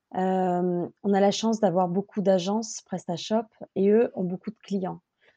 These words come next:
Donc déjà, quand tu vas en interviewer, tu vas à leur rencontre et passer du temps, des heures avec eux, c'est fantastique parce que t'as énormément d'informations et de là, tu vas pouvoir prioriser tes projets. Évidemment, heu,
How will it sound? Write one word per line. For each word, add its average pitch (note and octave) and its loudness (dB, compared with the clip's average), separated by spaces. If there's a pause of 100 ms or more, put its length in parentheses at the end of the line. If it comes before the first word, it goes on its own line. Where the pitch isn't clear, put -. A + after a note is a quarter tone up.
(420)
Donc F3+ -4
déjà, G#3 -2
quand G#3 -2
tu F3+ -10
vas G3+ -4 (220)
en F3+ -2
interviewer, F3 -6 (440)
tu E3+ -8
vas F#3+ 2
à G3+ 4
leur F3 2
rencontre F3+ -4 (800)
et G3+ -10
passer F3+ -4
du F#3 -6
temps, G3+ -2
des E3+ -2
heures F#3 -2
avec E3 -6
eux, A3+ -6 (560)
c'est - -10
fantastique G#3+ -2
parce F3 -6
que - -4
t'as G3 0
énormément G3+ 2
d'informations F3 -6
et D3+ -8
de E3 -2
là, G#3+ 4
tu A3 -8
vas F3+ 0
pouvoir F#3 -2
prioriser F3+ -2 (580)
tes E3+ -4
projets. E3 -2
Évidemment, F3 -2
heu, D#3+ -2